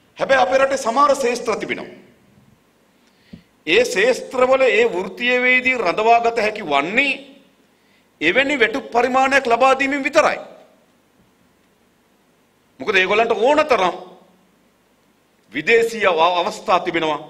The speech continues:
ඒ අවස්ථා වලට ඒගොල්ලෝ යන්නේ නැහැ මෙතනත් යම් වැටුපක් ලැබෙන නිසා. මං සාමාන්‍යයෙන් ඇහුවා, "දැන් ඔය ගොඩාක් සාකච්ඡා කරන විදුලි බල මණ්ඩල ඉංජිනේරු, ඉලෙක්ට්‍රිකල් ඉංජිනේරුවෙක් කියන්නේ ලෝකේ ඕන තරම් රැකියා තියෙන කෙනෙක්." මං කෙනෙක්ගෙන් අහුවා, "මොකද වෙන්නේ?" සහෝදර, මට වැටුපක් හම්බුණා.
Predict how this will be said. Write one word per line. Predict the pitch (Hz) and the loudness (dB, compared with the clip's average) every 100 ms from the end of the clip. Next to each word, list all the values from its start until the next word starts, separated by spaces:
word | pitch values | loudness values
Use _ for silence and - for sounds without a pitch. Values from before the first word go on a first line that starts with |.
| - _ _ _ - | -20 _ _ _ -4
ඒ | 151 | 0
අවස්ථා | 185 220 - 202 | 0 0 -2 -2
වලට | 185 185 | -2 -4
ඒගොල්ලෝ | 170 165 160 | -4 -2 -2
යන්නේ | 131 185 170 | -2 -2 -2
නැහැ | 160 | -2
මෙතනත් | 139 180 160 160 | -4 -6 -8 -6
යම් | 147 | -6
වැටුපක් | 147 - 147 147 | -6 -8 -8 -8
ලැබෙන | 123 131 | -8 -8
නිසා. | 123 - - - _ - - - _ _ _ _ _ _ | -12 -14 -20 -20 _ -20 -20 -20 _ _ _ _ _ _
මං | 127 127 | -12 -6
සාමාන්‍යයෙන් | 135 151 151 147 | -2 -2 -2 -4
ඇහුවා, | 139 139 135 117 - | -6 -2 -2 -2 -6
"දැන් | 95 | -16
ඔය | 95 | -16
ගොඩාක් | 95 107 110 | -10 -8 -8
සාකච්ඡා | 110 101 107 | -8 -10 -10
කරන | 110 104 | -14 -16
විදුලි | 92 117 120 | -16 -14 -8
බල | 120 | -8
මණ්ඩල | 117 113 | -8 -10
ඉංජිනේරු, | 117 101 95 92 | -12 -12 -14 -10
ඉලෙක්ට්‍රිකල් | 123 - 151 139 123 | -8 -8 -10 -14 -12
ඉංජිනේරුවෙක් | 110 110 113 110 | -12 -10 -10 -12
කියන්නේ | 147 196 302 - _ | -12 -14 -14 -20 _
ලෝකේ | - 208 269 | -8 -6 -2
ඕන | 262 294 | -2 -2
තරම් | 285 254 | -2 -2
රැකියා | - 196 | 0 0
තියෙන | 180 139 | -2 -4
කෙනෙක්." | - - - _ _ _ _ _ _ _ - | -8 -16 -20 _ _ _ _ _ _ _ -6
මං | 170 | -6
කෙනෙක්ගෙන් | 196 226 247 | 0 0 0
අහුවා, | 254 262 | 0 -2
"මොකද | 233 269 | 0 2
වෙන්නේ?" | 247 180 123 - - _ _ _ _ _ | 2 2 -2 -12 -20 _ _ _ _ _
සහෝදර, | - 127 135 | -12 -10 -8
මට | 127 | -8
වැටුපක් | 120 98 117 110 - | -8 -10 -10 -12 -10
හම්බුණා. | 110 120 175 | -14 -14 -16